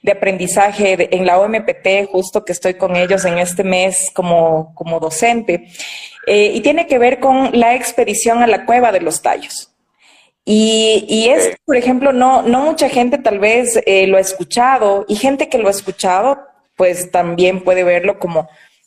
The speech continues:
Speaker 1: como que darle mucha curiosidad, porque tampoco es que tienes muchísima información. Esta expedición a la Cueva de los Tallos a mí realmente me,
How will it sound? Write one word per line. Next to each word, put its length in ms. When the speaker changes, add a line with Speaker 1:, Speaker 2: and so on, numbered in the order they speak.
Speaker 1:
como 920
que 120
darle 240
mucha 260
curiosidad, 720
porque 260
tampoco 440
es 80
que 100
tienes 340
muchísima 680
información. 800
Esta 240
expedición 560
a 60
la 160
Cueva 240
de 80
los 240
Tallos 680
a 120
mí 200
realmente 480
me, 600